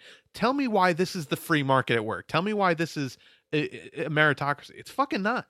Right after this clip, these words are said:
It's the total opposite. It's, it, it's, it's a fucking dumb bullshit system built upon,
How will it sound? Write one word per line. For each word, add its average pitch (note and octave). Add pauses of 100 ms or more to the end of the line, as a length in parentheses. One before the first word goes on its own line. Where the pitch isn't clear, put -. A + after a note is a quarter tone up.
(120)
It's -
the F3
total A3+
opposite. G3+
It's, - (480)
it, D3+
it's, -
it's F3
a F#3+
fucking F3+ (120)
dumb E3+
bullshit E3+
system A#2+
built B2+
upon, B2